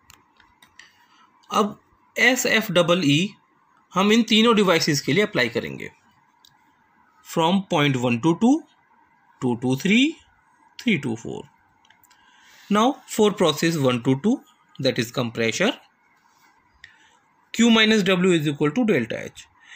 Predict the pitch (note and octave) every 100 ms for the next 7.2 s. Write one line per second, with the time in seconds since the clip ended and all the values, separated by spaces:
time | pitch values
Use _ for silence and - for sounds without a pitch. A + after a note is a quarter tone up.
0 | - - G3 G3 A#3 A3 A#3 - A#3 A#3+
1 | A#3 A#3+ A3+ B3 B3 A#3+ C4 D#4+ D3+ C#3
2 | F#3 A#3+ E4 - E3+ D#3 D3 D#3 D#3+ D3
3 | E3 E3+ F3+ F#3+ G3 G#3+ C4 - _ _
4 | _ _ C#3+ B2+ B2 D#3+ A#3 _ - _
5 | _ D3+ C#3 C#3 F3 A#3+ - _ _ -
6 | _ F3+ G#3 B3 D4+ A#3+ F3+ C#3+ A#2+ A2+
7 | B2+